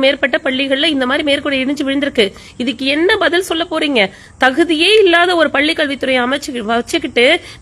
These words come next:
நம்ம என்னதான் பண்றது? தமிழ்நாட்டு சனங்க என்னைக்குதான் மாற போறீங்கன்னு தெரியல. ஒரு நல்ல தலைவனை நீங்க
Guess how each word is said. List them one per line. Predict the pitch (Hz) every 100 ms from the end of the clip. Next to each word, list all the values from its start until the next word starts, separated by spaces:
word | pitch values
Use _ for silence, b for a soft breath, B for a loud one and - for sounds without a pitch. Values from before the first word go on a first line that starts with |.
| 240
நம்ம | 254 262
என்னதான் | 294 320 370 403
பண்றது? | 302 294 339 302 202 - - - - _ - - _ _ _ b b b b -
தமிழ்நாட்டு | 254 302 330 330 302
சனங்க | 294 277 277 359 302 226
என்னைக்குதான் | 269 339 302 294 359 285
மாற | 285 311 -
போறீங்கன்னு | 294 285 294 320 311
தெரியல. | 262 277 233
ஒரு | 220 226
நல்ல | 233 294 349
தலைவனை | 349 294 294 320 339
நீங்க | 311 262